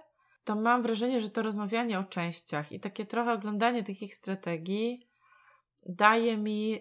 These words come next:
coraz więcej otwartości na takie coś, żeby jeżeli z jakiejś części wychodzi jakiś impuls i jakieś pragnienie,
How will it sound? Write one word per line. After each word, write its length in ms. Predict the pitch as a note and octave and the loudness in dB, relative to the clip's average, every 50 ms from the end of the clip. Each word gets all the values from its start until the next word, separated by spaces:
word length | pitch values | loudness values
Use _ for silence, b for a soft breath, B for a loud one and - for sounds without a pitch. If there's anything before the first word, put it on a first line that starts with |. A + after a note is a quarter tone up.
| - - | -6 -8
coraz 320 | - A3 G#3 G#3 G3+ F#3+ | -6 -4 -2 -2 -2 -2
więcej 340 | F#3 G#3+ A#3 B3 A#3+ - A#3 | 2 2 2 2 2 0 0
otwartości 960 | A3 F#3 - - G3 F#3 F#3 - F3 F3 F3+ F3 - - - B3 C4 D4 D4+ | 0 -2 -4 -6 -6 -6 -4 -4 -4 -4 -4 -6 -6 -6 -4 -4 -2 -2 -2
na 120 | C#4 B3+ A#3+ | -4 -6 -4
takie 360 | A#3+ A#3 A3+ A3+ - A3+ G#3+ | -4 -4 -6 -2 -2 -4 -4
coś, 600 | - - - A3+ A3 A3+ A3+ - - - - - _ _ _ - - - | -4 -4 -4 -2 -2 -2 -2 -2 -4 -6 -8 -10 _ _ _ -20 -12 -8
żeby 800 | F#3+ F#3+ G3+ G#3 G3+ F#3 F#3+ G#3 G3+ G3+ G3+ G3+ G3+ G3+ G3+ G3 - _ _ _ _ _ _ _ _ | -4 -2 0 0 0 0 0 0 2 2 2 2 2 0 -2 -6 -10 _ _ _ _ _ _ _ _
jeżeli 420 | G3+ G#3 G3 G#3 B3 B3 A#3+ A#3 G#3 | -4 -2 4 4 4 4 4 2 0
z 100 | F#3+ G#3 | 2 4
jakiejś 500 | A3 A3+ A#3 A#3+ A#3+ - A3 G#3 G3+ - | 8 8 8 8 6 0 -4 -4 -2 -2
części 420 | - A3 G#3+ G#3 G3+ - - F#3+ | -2 -2 -2 -2 -4 -6 -6 -6
wychodzi 380 | F3 F#3+ - G3+ G3+ F#3 F#3 G3 | -6 -4 -4 -4 -4 -2 -4 -6
jakiś 300 | F#3+ - - F#3+ - - | -6 -6 -10 -10 -8 -4
impuls 840 | F#3 G3 G3 F#3+ F#3+ - F3+ E3+ E3 E3 E3+ F3 - - - - | -2 0 0 -2 -2 -4 -2 -2 0 -2 -2 -4 -8 -12 -10 -6
i 60 | G3+ | -6
jakieś 340 | G#3 G3+ G3+ - G#3 G3 - | -6 -6 -6 -6 -10 -10 -6
pragnienie, 1080 | - - G3+ G3 F#3 G3 G3 G#3 G#3+ G#3+ G#3 G3 F#3+ F#3+ F#3 F3+ F3+ F3+ F#3 F#3 F#3+ | -6 -4 -4 -2 0 0 0 2 2 2 2 2 2 2 2 2 0 0 0 0 -2